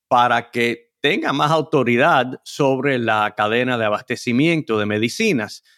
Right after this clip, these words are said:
En este momento, el rol, el papel, la autoridad del F D A se centra en lo que es, eh, la aprobación de medicamentos, ¿no? Ellos tienen, eh, un proceso bastante riguroso. Eso el, el país yo creo que aprendió mucho sobre todo ese proceso durante la pandemia, porque,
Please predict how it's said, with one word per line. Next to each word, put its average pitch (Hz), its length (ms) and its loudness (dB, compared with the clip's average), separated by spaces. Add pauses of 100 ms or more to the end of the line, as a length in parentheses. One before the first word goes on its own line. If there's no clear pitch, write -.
(200)
En 143 240 0
este 214 260 0
momento, 180 640 -2 (180)
el 107 220 -4
rol, 156 400 2
el 107 140 -2
papel, 147 540 0
la 110 80 0
autoridad 104 680 0 (180)
del 110 260 -4
F 131 260 -2
D 117 160 0
A 113 120 2
se 104 220 -12
centra 127 560 -4 (440)
en 110 220 -4
lo 107 220 -4
que 131 200 0
es, - 220 -6
eh, 104 220 -2
la 101 200 0
aprobación 113 800 -2
de 113 100 -2
medicamentos, 117 880 -2
¿no? 120 160 -4
Ellos 120 240 -4
tienen, 104 400 -6 (420)
eh, 101 160 -6
un 110 300 -8
proceso 104 500 -6
bastante 107 500 -2
riguroso. 123 600 -2
Eso 127 160 -4
el, 110 180 -4
el 101 180 -8
país 113 220 -2
yo 120 120 -2
creo 120 180 -2
que 117 80 -2
aprendió 104 540 -4
mucho 123 400 -2
sobre 101 300 -8
todo 117 160 -2
ese 117 180 -4
proceso 117 460 -6
durante 101 340 -6
la 98 120 -4
pandemia, 143 580 -2
porque, 127 340 -16